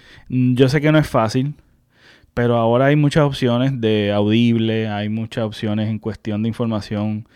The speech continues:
que nos provee en YouTube. Eh, hay muchos documentales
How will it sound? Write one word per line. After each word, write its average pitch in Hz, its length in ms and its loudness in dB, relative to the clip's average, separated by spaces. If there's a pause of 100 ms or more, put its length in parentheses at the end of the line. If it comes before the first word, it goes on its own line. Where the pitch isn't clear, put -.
(520)
que 120 120 -4
nos 113 140 0
provee 104 400 -2
en 110 100 0
YouTube. 113 560 -2 (300)
Eh, 98 760 -6 (480)
hay 110 160 -4
muchos 117 540 -4
documentales 104 1120 -2